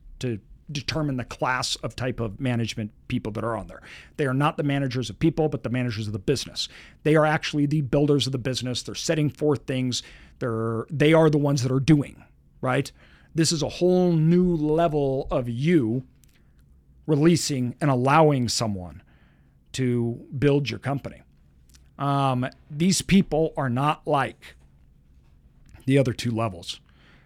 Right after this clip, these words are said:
And, um, you can, this can cause a lot of problems. As a leader, you have to be able to communicate and talk with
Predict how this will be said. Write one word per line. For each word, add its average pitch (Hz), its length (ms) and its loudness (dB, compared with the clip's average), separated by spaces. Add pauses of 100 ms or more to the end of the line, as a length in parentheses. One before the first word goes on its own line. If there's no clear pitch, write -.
(420)
And, 131 600 2 (420)
um, 113 580 0 (920)
you 156 180 2
can, 170 200 2
this 170 200 0
can 139 320 -2 (100)
cause 147 220 -2
a 135 60 -4
lot 135 240 -2
of - 60 -10
problems. - 520 -12 (1500)
As 156 220 -2
a 143 60 -2
leader, 127 520 0 (680)
you 147 340 0
have 180 160 2
to 156 60 -8
be 151 120 0
able 143 100 -2
to 123 80 -10
communicate 131 840 -6
and 110 180 -12
talk - 420 -6 (100)
with 131 460 -2